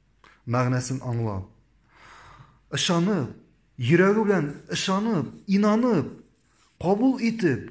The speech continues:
буйсынып, инкар итмичә, һәм шушы сүзләр белән яшәсә,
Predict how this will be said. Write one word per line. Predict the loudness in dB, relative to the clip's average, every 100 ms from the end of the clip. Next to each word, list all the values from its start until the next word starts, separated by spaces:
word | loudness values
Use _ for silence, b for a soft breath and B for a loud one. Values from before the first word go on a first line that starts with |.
| -2
буйсынып, | 2 2 2 2 0 0
инкар | -4 -2 -2 0
итмичә, | -2 -2 -2 -2 -2 -2 -4 -12 _ _ _ _ _ _ _ _ _ _ _
һәм | -8 -8
шушы | -8 -8 -8
сүзләр | -6 -6 -4 -4 -4 -6
белән | -6 -4 -6 -10 _
яшәсә, | -8 -2 0 0 -2 0 -2 -2 -8